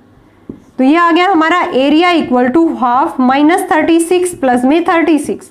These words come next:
that is zero। एरिया क्या आ गया? ज़ीरो। तो यहाँ पे लिखेंगे area of triangle equal to zero। तो so given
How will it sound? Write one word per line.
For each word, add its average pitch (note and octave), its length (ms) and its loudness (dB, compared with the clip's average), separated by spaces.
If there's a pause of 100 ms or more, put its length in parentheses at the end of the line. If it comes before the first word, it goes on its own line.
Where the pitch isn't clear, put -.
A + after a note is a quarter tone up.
(100)
that A#3 180 -2
is F4+ 180 2 (300)
zero। C#4+ 240 2 (460)
एरिया D4+ 320 2
क्या F#4+ 200 0
आ D#4+ 120 2
गया? D4 200 0 (200)
ज़ीरो। B3 300 -2
तो B3 80 -2
यहाँ C4+ 220 0
पे F4 80 0
लिखेंगे C#4+ 440 0 (640)
area D#4 420 2
of F#4+ 240 -2
triangle C#4 400 0
equal A3+ 340 0
to E4 80 2 (120)
zero। A3+ 220 0 (2500)
तो C#4 220 0
so F4 180 0 (540)
given E4+ 360 2